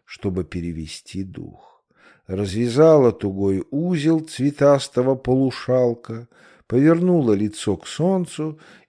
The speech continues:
и прижмурилась от яркого света, который так щедро скользил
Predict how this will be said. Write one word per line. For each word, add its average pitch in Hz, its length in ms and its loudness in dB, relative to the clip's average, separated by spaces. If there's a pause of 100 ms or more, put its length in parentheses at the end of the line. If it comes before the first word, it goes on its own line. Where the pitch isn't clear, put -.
и 139 100 0
прижмурилась 151 1300 0
от 127 220 -2
яркого 113 680 -2
света, 101 720 -10 (340)
который 170 400 6
так 196 320 2
щедро 147 480 -2
скользил 107 880 -4